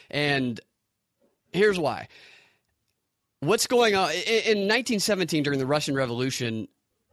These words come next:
The three, three of the things they targeted was, one is they were going to purge the national symbols, uh, that existed at the time, because when you purge the national symbols, that, that's,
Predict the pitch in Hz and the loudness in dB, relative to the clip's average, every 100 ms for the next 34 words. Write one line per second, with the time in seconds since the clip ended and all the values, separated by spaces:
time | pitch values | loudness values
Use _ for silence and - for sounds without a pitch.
0 | _ - _ _ _ _ - 170 160 - | _ -20 _ _ _ _ -14 -10 -10 -12
1 | - 170 160 254 220 220 254 220 202 196 | -6 -4 -2 -2 -2 -2 -2 -2 0 0
2 | 160 139 165 165 131 117 110 113 110 110 | 0 -2 0 0 0 -4 -4 -4 -4 -8
3 | - - - _ _ _ 113 147 196 208 | -10 -18 -20 _ _ _ -4 0 0 0
4 | 147 156 151 143 147 123 113 - - 175 | -2 0 0 0 -2 -4 -10 -10 -4 -2
5 | 190 185 170 151 147 151 160 165 160 - | 0 -4 -6 -2 -2 -2 -4 -6 -4 -2
6 | 147 107 107 117 - - - _ _ 123 | -4 -4 -8 -8 -10 -12 -20 _ _ -4
7 | 127 123 131 120 143 143 135 117 139 123 | -4 -4 -6 -4 -4 -4 -6 -6 -2 -2
8 | 117 113 123 107 131 135 139 151 165 143 | -2 -4 -4 -4 -4 -2 -2 -2 -2 -2
9 | 151 143 151 170 156 151 117 120 120 127 | -4 -2 -2 -4 -4 -4 -4 -4 -4 -4
10 | 127 131 - | -4 -4 -6